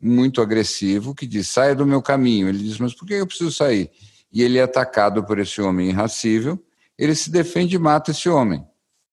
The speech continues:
Por acaso era o pai. Ele não sabia. Ele continua andando, ele chega na cidade de Tebas, que não tem mais rei, claro, porque ele tinha matado o rei, que era justamente o pai dele,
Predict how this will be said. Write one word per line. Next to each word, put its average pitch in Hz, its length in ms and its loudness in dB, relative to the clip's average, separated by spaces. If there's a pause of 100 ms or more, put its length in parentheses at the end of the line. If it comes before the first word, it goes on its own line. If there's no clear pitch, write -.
(160)
Por 87 220 0
acaso 73 520 -2
era 87 80 -2
o 113 60 -4
pai. 120 400 -4 (540)
Ele 92 160 0
não 90 560 2
sabia. 139 640 -2 (580)
Ele 202 160 -4
continua 165 540 0
andando, 123 500 2
ele 190 180 0
chega 113 320 -2
na 110 100 0
cidade 104 360 0
de 147 100 -6
Tebas, 120 640 0 (380)
que 170 140 -2
não 170 220 2
tem 156 200 2
mais 139 260 2
rei, 120 420 0 (160)
claro, 95 360 2
porque - 260 -10
ele 90 100 -4
tinha 90 200 -4
matado 90 540 0
o 92 40 -2
rei, 90 300 0
que 131 120 -6
era 82 140 -2
justamente 82 600 -4
o - 40 -10
pai 87 220 0
dele, 92 340 -2